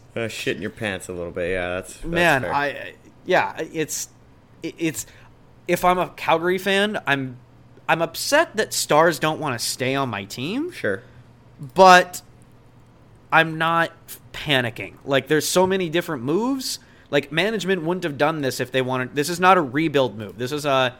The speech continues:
Speaker 2: this is not a tuck, you know, "Oh, we lost our best two players. I guess it's time for a rebuild." Meh.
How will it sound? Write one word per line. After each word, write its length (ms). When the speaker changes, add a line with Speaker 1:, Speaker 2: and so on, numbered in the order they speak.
Speaker 2:
this 140
is 120
not 220
a 40
tuck, 380
you 100
know, 140
"Oh, 180
we 120
lost 260
our 60
best 280
two 160
players. 420
I 60
guess 240
it's 100
time 260
for 120
a 40
rebuild." 580
Meh. 360